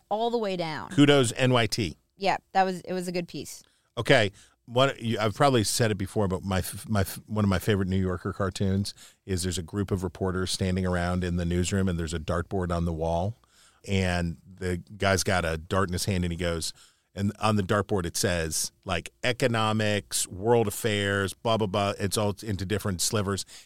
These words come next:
Speaker 2: And he goes, "Okay, what should I be an expert on today?" And it's funny because it, it is really part of our job, right? We have to study up on special, th-, like, you gotta learn.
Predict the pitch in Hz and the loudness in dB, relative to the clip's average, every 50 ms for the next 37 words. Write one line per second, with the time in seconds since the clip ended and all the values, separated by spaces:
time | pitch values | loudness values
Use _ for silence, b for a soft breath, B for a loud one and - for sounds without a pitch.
0 | B B 107 110 107 104 98 98 - b b b b b - 160 160 - 196 180 | B B -6 -4 -2 -2 -2 -4 -6 b b b b b -6 -4 2 6 6 6
1 | 131 87 80 b b b b b b _ - 107 120 165 185 - - 185 170 151 | 6 4 2 b b b b b b _ 2 6 6 6 6 6 4 6 6 6
2 | 143 123 131 127 113 113 107 - - - 123 101 92 90 90 87 - - 107 85 | 6 6 4 4 4 4 2 2 2 2 2 4 4 4 2 2 0 -2 -2 -2
3 | 85 67 62 - - - _ _ _ _ b b b b b b _ - 135 135 | -4 -6 -8 -10 -16 -20 _ _ _ _ b b b b b b _ -2 2 4
4 | 131 131 127 123 123 117 120 120 - 120 107 - - - 170 170 165 156 127 120 | 4 6 6 4 2 0 -2 -4 -6 -4 -4 -2 2 4 4 6 6 4 2 0
5 | 117 - - 123 107 101 98 87 - - - _ - 131 120 - _ _ - 131 | -2 0 2 2 2 2 2 -2 -6 -10 -12 _ -10 -10 -10 -10 _ _ 0 4
6 | 139 156 139 104 120 127 113 98 95 - 123 113 107 95 92 92 92 - 143 147 | 4 4 6 6 4 4 4 2 2 4 4 4 6 4 2 0 2 4 4 6
7 | 127 87 78 90 90 95 107 101 101 104 95 - - - - - - 120 110 113 | 6 4 2 0 -2 -2 0 0 0 0 0 -2 -2 0 0 2 2 2 2 2
8 | 107 104 101 95 - 104 98 95 95 - - - 90 - - 107 92 - - - | 2 2 2 2 0 -2 -2 -2 -2 -2 -2 -2 -2 -2 -2 -4 -4 -6 -4 0
9 | 107 98 92 95 B B B B B B B B _ _ _ _ _ _ - 104 | 2 2 2 0 B B B B B B B B _ _ _ _ _ _ -14 -2
10 | 101 110 123 127 120 107 95 95 110 107 107 110 110 110 110 110 110 110 113 113 | 2 4 6 6 6 4 4 4 4 4 4 4 4 4 2 2 2 0 0 -2